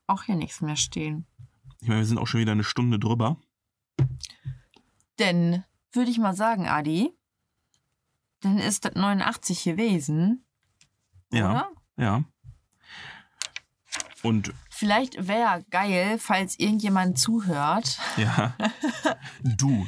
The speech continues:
Speaker 2: du da.
Speaker 1: Äh, vielleicht hat ja irgendjemand Bock auf ein Jahr, was du bei Instagram reinschreiben kann.
Speaker 2: Ja, zum
Speaker 1: Auf
Speaker 2: Beispiel.
Speaker 1: unser,
Speaker 2: Oder
Speaker 1: unter
Speaker 2: auch
Speaker 1: unser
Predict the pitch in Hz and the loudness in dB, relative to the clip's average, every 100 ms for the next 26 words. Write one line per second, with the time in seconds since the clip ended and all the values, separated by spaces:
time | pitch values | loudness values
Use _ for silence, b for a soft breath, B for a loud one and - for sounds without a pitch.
0 | 101 123 135 98 90 - 131 202 208 B | -2 0 2 2 0 -4 -12 -12 -12 B
1 | B _ - 190 185 180 - - - - | B _ -4 0 0 0 -4 -10 -10 -10
2 | - - _ - - - _ - _ _ | -10 -20 _ -20 -20 -20 _ -20 _ _
3 | _ _ _ _ _ _ _ - 196 196 | _ _ _ _ _ _ _ -2 0 0
4 | - 190 190 - 196 180 175 170 180 180 | 0 -2 0 0 0 2 0 -2 -2 -2
5 | - 170 165 160 160 196 165 180 175 - | 0 2 2 2 0 0 0 0 -2 -4
6 | 160 170 202 185 156 147 147 151 151 - | -2 0 0 -2 -2 -2 -2 -2 -4 -4
7 | - - 180 185 160 160 101 98 98 95 | -4 -2 -4 -2 -2 0 0 0 0 2
8 | 101 113 95 - 104 95 110 | 0 0 -2 -2 -2 0 0